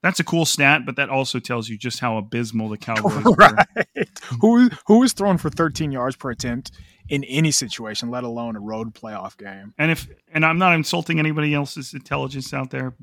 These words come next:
Speaker 1: but if you don't know what yards per attempt is, it's not yards per completion. He had seventeen yards per completion.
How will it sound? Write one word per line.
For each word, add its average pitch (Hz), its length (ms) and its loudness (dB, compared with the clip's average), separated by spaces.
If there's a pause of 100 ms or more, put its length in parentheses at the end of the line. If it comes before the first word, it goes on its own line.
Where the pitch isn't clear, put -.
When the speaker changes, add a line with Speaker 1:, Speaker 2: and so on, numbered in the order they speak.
Speaker 1:
but 123 100 -6
if 117 100 -12
you 120 40 -16
don't 143 160 -4
know 151 60 -4
what 139 140 -4
yards 120 300 -4
per - 160 -8
attempt 120 380 -6
is, 139 260 -6
it's - 180 -4
not 170 280 -2
yards 127 320 0
per - 180 -6
completion. 117 600 -4
He 175 160 0
had 143 160 2
seventeen 196 720 2
yards 151 260 2
per 143 160 -4
completion. 120 640 -4